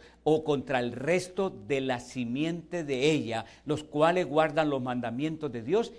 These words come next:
y tienen el testimonio ¿de quién? De Cristo Jesús. Satanás,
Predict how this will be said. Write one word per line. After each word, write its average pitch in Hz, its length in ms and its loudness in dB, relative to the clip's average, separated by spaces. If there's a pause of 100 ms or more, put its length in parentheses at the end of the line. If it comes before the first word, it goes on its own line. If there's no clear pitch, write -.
(140)
y 143 80 -4
tienen 147 320 -4
el 127 100 -4
testimonio 135 640 -2
¿de 120 120 -4
quién? 123 320 -4 (480)
De 127 220 -8
Cristo 139 420 -4
Jesús. - 640 -8 (300)
Satanás, 202 920 -6